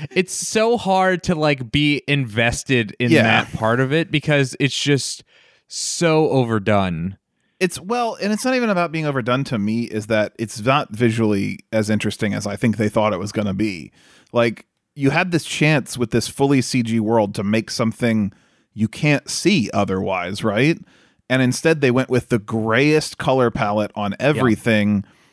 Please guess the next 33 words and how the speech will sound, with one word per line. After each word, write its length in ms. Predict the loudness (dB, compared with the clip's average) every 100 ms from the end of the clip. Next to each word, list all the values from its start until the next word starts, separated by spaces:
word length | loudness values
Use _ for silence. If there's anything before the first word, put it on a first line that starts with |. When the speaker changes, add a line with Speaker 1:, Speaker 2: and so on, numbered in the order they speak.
| _ _
Speaker 2:
and 260 | -2 0 0
the 100 | 0
spirits, 840 | -4 -2 2 4 4 0 -4 -8 -12 _ _ _ _ _
um, 500 | 0 2 2 0 -2 -6 _ _ -2
which, 360 | 0 0 -6 -6
you 120 | 0
know, 140 | 2 2
are 140 | 2 2
these, 240 | 2 0
these, 200 | -2 0
like, 180 | -2 0
weird 280 | 2 2 2
alien 400 | 2 2 0 0
creatures 600 | -2 0 2 2 0 -10 _ _ _
you 120 | -2
can't 380 | -2 0 2 2
ever 200 | 2 2
get 160 | 2 2
a 60 | 2
good 220 | 2 2
look 260 | 2 2
at 180 | 0 -2
because 240 | -4 -2 0
they're 120 | -2
translucent, 800 | 0 -2 0 0 2 2 0 -2 -4
like, 240 | -4 -4
light 320 | -2 0 0 -4 _ -12
forms. 680 | -4 -2 -2 -2 -4 -6 -14 _ _ _ _ -2
And, 520 | 0 2 0 -2 -6 _ _ _ _ _
and, 160 | 0 4
like, 220 | 2 2
I 120 | 0 0
want 460 | 2 4 4 0